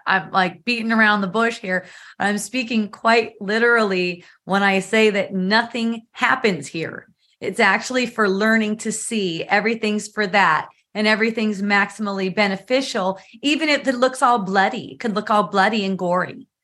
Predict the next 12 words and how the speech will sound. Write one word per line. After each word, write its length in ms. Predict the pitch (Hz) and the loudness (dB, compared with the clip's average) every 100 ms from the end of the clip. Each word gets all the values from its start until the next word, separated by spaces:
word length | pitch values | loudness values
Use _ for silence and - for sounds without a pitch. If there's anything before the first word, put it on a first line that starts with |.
| _ - | _ -6
Okay. 460 | 170 175 165 175 - - | -2 0 0 -4 -12 -8
It's 200 | 196 202 | -2 2
all 480 | 208 190 202 - - _ - | 4 4 2 -2 -12 _ -2
totally 400 | 196 202 185 190 | 0 0 -2 -4
beneficial 680 | 185 180 170 - 190 180 151 | 0 -2 -2 -4 -4 -4 -8
for 160 | 160 160 | -4 -4
everyone. 640 | 147 160 135 - - 160 _ _ _ _ _ _ _ _ _ _ _ | -4 -6 -8 -10 -14 -20 _ _ _ _ _ _ _ _ _ _ _
What 320 | 233 277 370 - | 0 2 2 0
is 200 | 311 254 | -2 0
the 160 | 294 | 2
alternative 760 | 254 254 - 285 294 269 247 233 | 2 2 -2 -4 -2 2 2 0
to 200 | - 220 | -6 -4